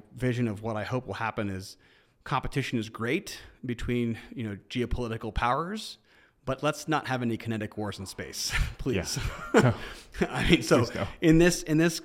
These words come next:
Speaker 1: scenario, nothing bad happens in space, but there's still a little bit of competition, which I actually think is healthy for this.
Speaker 2: Yeah.
Speaker 1: Uh, keeps the, you know, the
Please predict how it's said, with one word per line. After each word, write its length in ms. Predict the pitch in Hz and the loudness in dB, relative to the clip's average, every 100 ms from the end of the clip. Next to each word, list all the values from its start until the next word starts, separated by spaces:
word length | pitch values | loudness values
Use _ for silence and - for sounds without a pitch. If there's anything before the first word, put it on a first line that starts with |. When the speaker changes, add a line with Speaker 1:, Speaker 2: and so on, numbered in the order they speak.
| - | -4
Speaker 1:
scenario, 640 | - 156 151 147 160 202 - | 2 4 4 4 4 4 2
nothing 460 | 151 151 143 147 143 | 2 2 2 2 2
bad 260 | 127 123 147 | 0 -2 -2
happens 340 | 131 143 127 | -2 0 0
in 60 | 127 | -2
space, 360 | - 135 180 | 0 0 0
but 260 | - 226 - | 0 -2 0
there's 200 | 220 220 | -4 -2
still 200 | - 196 | -2 0
a 40 | |
little 180 | 175 170 | 0 0
bit 100 | 151 | 0
of 60 | 147 | 0
competition, 520 | 151 139 - 151 190 | -2 -4 -4 -2 -2
which 100 | 160 | -2
I 40 | |
actually 320 | - 143 - | -2 -2 -2
think 220 | 151 147 117 | 0 0 0
is 80 | |
healthy 320 | 120 110 139 135 | -2 -2 -2 -4
for 180 | 139 | -4
this. 380 | 135 175 190 - - | -2 -4 -6 -12 -8
Speaker 2:
Yeah. 180 | 117 90 - - | -6 -6 -10 -4
Speaker 1:
Uh, 240 | 131 123 120 | 0 0 0
keeps 400 | - 127 - - | -2 -4 -6 -6
the, 340 | 113 101 85 | -4 -2 -2
you 120 | 123 | -2
know, 140 | 110 107 | -2 -4
the 340 | 101 92 85 | -4 -6 -8